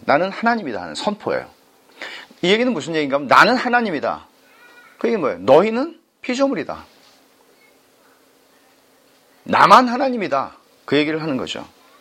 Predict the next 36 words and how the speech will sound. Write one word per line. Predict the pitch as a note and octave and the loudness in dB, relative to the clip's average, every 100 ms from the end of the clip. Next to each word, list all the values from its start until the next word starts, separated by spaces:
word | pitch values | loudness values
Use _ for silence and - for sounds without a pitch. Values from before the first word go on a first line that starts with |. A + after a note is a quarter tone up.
| _ _ - - - - - | _ _ -20 -20 -20 -20 -8
잠언 | - C#3+ G3 A#3 A3+ | 2 4 6 4 2
일 | F#3 | -2
장 | D#3+ G3 | -4 -4
칠 | G3+ G#3 | -4 -4
절에 | F3+ F3 C#3+ | 2 4 4
여러분이 | C#3+ D#3+ | 0 -4
잘 | - C3+ | -2 0
아시는 | A#2 F#3 | 0 -4
말씀이 | D#3 B2 A#2+ | -6 -6 -10
있어요. | - A2 | -4 2
"여호와를 | B2+ E3+ F3+ F3 | 4 6 2 2
경외하는 | C3+ D3+ D3+ C#3 | -2 0 -2 -4
것이 | C#3 - | -8 -6
지식의 | - C#3 | -4 -2
근본이다." | C3 B2+ B2+ G2+ E2 | -2 -2 -4 -2 -2
근본이라고 | D3+ F#3+ A#3 A3 G3+ F3+ | -2 0 0 0 -2 -2
하는 | D#3+ | -2
얘기는 | C#3+ A#2+ F#3 | -4 -4 -4
개론이다 | - - B2+ F#3+ G#3 C#3+ | -4 0 2 2 2 -2
하는 | A#2+ C#3 | -2 -8
얘기가 | A2+ A2 | -8 -6
아니에요. | F#2+ D#2 D#2+ D#2 _ _ _ _ _ _ _ _ _ _ | -6 -6 -8 -10 _ _ _ _ _ _ _ _ _ _
출발점이다 | - A3+ B3 B3 G#3 F#3 | 2 8 8 6 -2 -2
하는 | F3 D3 | -2 -4
얘기가 | A#2+ B2 | -4 -4
아니에요. | F#2 D#2 D2 - - - | -4 -6 -10 -12 -8 6
여호와를 | D#3 G#3+ A3+ A#3 | 8 8 6 6
경외하는 | A#3 B2+ D#3 G#3 G#3 F3 | 4 -2 -2 -4 -4 -2
것이 | B2 - G3+ F2+ - - - | -2 -2 -4 -4 -10 -18 -2
우리가 | D3 G3+ A3+ | 0 2 2
이 | D#3 | 0
세상에서 | F3+ G3+ G3+ F#3+ F#3 | -4 -4 -2 -2 0
가지는 | F3 E3 F#3 | 0 0 -2
모든 | B2 D#3 F#3+ | -2 -2 -2
지식과 | - C3 E3+ F3+ F3+ | -6 -8 2 2 2
지혜의 | - D3+ D#3+ D3 D3 C#3+ C#3 G3+ F#3+ E2 | 0 0 2 2 2 2 4 6 6 0